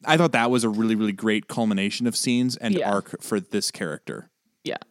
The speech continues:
Speaker 2: Again, um, I think people, there's, they could have even told this story in a way that made me annoyed with Izzy, but luckily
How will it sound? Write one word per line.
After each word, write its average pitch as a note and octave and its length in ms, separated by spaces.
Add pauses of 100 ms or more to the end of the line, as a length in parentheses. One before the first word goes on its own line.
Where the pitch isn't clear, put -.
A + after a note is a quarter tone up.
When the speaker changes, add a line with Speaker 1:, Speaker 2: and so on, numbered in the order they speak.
(280)
Speaker 2:
Again, F3+ 380 (1000)
um, F#2+ 420 (280)
I F#3 100
think A3+ 220
people, G#3+ 640
there's, G3+ 420
they G#3 220
could D#4 140
have C#4 100
even G3 260
told F#3 340
this E3+ 160
story F3 500
in F3 120
a E3 60
way D#3+ 220
that D#3 160
made D#3+ 260
me D3+ 260 (140)
annoyed E3 340
with E3 140
Izzy, D#3+ 240
but - 340 (380)
luckily E3+ 580